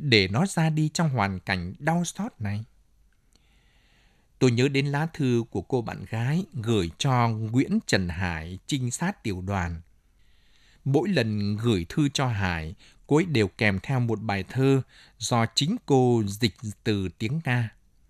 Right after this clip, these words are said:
Nhưng Hải lại ít đọc thơ, còn tôi lại hay mượn thư Hải để đọc, nên tôi nhớ một bài thơ của Rasul Gamzatov như sau:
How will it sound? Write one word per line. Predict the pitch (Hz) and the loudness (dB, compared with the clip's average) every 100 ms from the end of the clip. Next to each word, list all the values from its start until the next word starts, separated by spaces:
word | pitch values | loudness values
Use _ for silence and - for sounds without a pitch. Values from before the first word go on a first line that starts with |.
| _ _ _ _ | _ _ _ _
Nhưng | 131 117 107 101 | 0 2 -2 -2
Hải | 101 92 82 87 | -2 -2 -4 -8
lại | 104 - | -10 -8
ít | - - | -8 -6
đọc | - - - | -6 -8 -8
thơ, | 120 113 104 _ _ _ _ - | -4 -4 -6 _ _ _ _ -4
còn | 107 95 | -2 0
tôi | 135 135 127 117 - - - | 2 4 4 2 -4 -20 -10
lại | - 120 | -4 0
hay | 165 | 2
mượn | 170 127 - | 2 0 -2
thư | 180 | -2
Hải | 165 120 92 90 | -2 0 -2 -2
để | 107 101 | -4 -4
đọc, | 117 113 - _ _ _ | -2 -4 -6 _ _ _
nên | 131 120 | 0 2
tôi | 107 113 | 4 0
nhớ | 107 107 | 2 2
một | 147 202 | 2 0
bài | 101 90 - | -2 -4 -2
thơ | 120 110 104 - | -2 0 -2 -4
của | 101 87 85 | -6 -4 -6
Rasul | 104 110 - - 117 110 | -4 -2 -4 -2 -2 0
Gamzatov | 107 113 110 104 - 165 - | 0 0 0 0 0 -2 -2
như | 120 107 | -4 -4
sau: | - 104 98 | -4 -8 -8